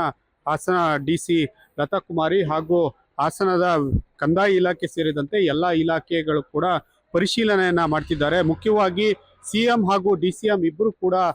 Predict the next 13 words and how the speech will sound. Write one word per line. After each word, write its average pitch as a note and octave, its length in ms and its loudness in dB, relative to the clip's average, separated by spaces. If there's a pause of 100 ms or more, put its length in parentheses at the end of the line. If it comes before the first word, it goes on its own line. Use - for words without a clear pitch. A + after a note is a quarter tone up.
(320)
ಈ F#3+ 100 2
ಒಂದು F3 420 2
ವೇದಿಕೆಯಲ್ಲಿ F3 600 0
ಭಾಗಿಯಾಗಲಿದ್ದಾರೆ. D#3 1160 0 (140)
ಇನ್ನು G3+ 340 2
ವಿಶೇಷ F3 560 0
ಅಂದ್ರೆ F#3+ 300 2
ಈ F3 40 0
ಕಾರ್ಯಕ್ರಮದ F3 600 -2 (460)
ಸುಮಾರು A#3 380 2
ಹನ್ನೆರಡು G#3 560 0
ಸಾವಿರ F#3+ 420 0 (680)
ಫಲಾನುಭವಿಗಳಿಗೆ, F#3+ 1120 0